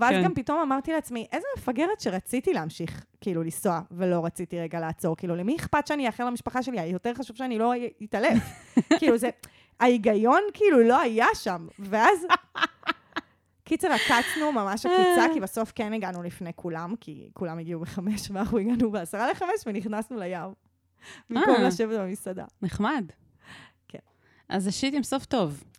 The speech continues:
Speaker 1: השיט עם סוף ממש טוב, אבל, אה, בדרך היה בגידה משפחתית. <laughs> היא לא פה. אחרי זה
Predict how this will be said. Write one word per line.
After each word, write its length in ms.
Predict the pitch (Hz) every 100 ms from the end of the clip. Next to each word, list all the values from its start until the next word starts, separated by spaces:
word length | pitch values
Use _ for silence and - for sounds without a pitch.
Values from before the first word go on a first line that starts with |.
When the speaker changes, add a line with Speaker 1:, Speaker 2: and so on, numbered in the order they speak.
| _ 220
Speaker 1:
השיט 320 | - 226 233
עם 100 | 233
סוף 280 | - 208 220
ממש 360 | 170 175 202
טוב, 300 | - 175 214 294 _ _ _ _ _
אבל, 340 | 208 180 185 175
אה, 100 | 175
בדרך 380 | 170 185 202 -
היה 160 | 196 196
בגידה 380 | 165 196 196 196
משפחתית. 840 | 208 - - - 285 277 285 - - - -
<laughs> 840 | 190 165 - - - - - 294 -
היא 120 | 247
לא 60 | 233 226 - -
פה. 120 | - 220 - _ - - 370 -
אחרי 360 | 277 302
זה 60 | 330